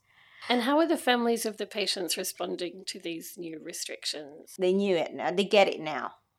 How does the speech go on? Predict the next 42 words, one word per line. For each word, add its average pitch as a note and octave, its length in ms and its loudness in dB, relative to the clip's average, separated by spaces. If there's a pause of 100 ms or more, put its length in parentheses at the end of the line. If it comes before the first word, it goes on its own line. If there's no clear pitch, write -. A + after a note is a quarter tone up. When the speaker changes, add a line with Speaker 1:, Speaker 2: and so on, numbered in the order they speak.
(520)
Speaker 2:
Because F#3+ 300 4
they G#3 220 0
thought E3+ 240 6
it's F3+ 200 -4
just, F3+ 260 -2
"Okay, E3+ 540 2
this F#3+ 160 -2
is F#3 120 -4
just E3+ 220 -2
a E3 60 2
hospital E3 540 -4
policy," F3 680 0
and E3 240 -2
then F3 380 2
they E3+ 140 4
are E3+ 120 6
very F3 360 4
resistive E3+ 600 -6
about D#3+ 400 0
it. D#3+ 180 -4
So F#3+ 180 4
we've F3+ 200 0
got F3 220 8
a E3+ 40 0
lot E3 320 4
of E3 100 -2 (120)
pushback, F#3+ 520 2 (500)
and F#3+ 200 6
it's G#3+ 200 0 (160)
hard C4 300 8
to A#3+ 100 0
turn F#3+ 320 0
them F3 300 0
down, G3 600 4
especially G3 480 2
if G#3+ 140 2
they F#3 320 6
are E3 140 10
already E3+ 360 4
on E3+ 120 2
their D#3+ 120 0
do-, - 220 0